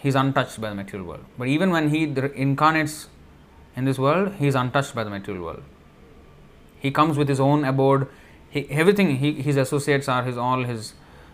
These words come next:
devotees, like that. Hmm. Even if he touches the material world, it becomes spiritual. So he's never actually touching anything that is material, because whatever he touches becomes spiritual. There is no material there. So he always deals with his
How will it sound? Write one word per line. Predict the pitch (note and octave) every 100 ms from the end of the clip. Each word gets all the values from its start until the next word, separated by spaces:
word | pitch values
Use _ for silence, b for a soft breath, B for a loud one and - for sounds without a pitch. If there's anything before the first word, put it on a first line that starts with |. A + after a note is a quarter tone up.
| B
devotees, | B2 B2 C3+ B2 A2+ -
like | A#2 A2+
that. | A2+ F#2 - - - - - - - -
Hmm. | G2 - - - B B B
Even | D3 E3+ G#3
if | A3
he | G3+
touches | E3+ E3+ F3+
the |
material | F3 D3+ D#3+
world, | C#3 A2 - - - - - - -
it | D#3
becomes | D#3+ E3
spiritual. | C#3+ D3 B2 F2+ - - - -
So | D#3
he's | D3+
never | C#3+ E3+
actually | F#3 D3 E3 D#3+ D#3+ - - - -
touching | C3+ D#3
anything | C#3+ C#3+
that | C#3+
is | B2
material, | A#2 G#2 G#2 F2+ - - - - - - - - - - - -
because | A#2+ C#3+
whatever | C3+ C#3+ F3
he |
touches | D#3 D3+ E3+
becomes | D#3+ D#3
spiritual. | C#3+ A2 F#2 - - - - - - - -
There |
is | A#2
no | C#3
material | C3 A#2+ F#2+
there. | - B B B B
So | - E3 D3+
he | D#3 G3
always | F3 G3+ G3+
deals | E3 G3 E3
with | E3+
his | E3+ D#3 C3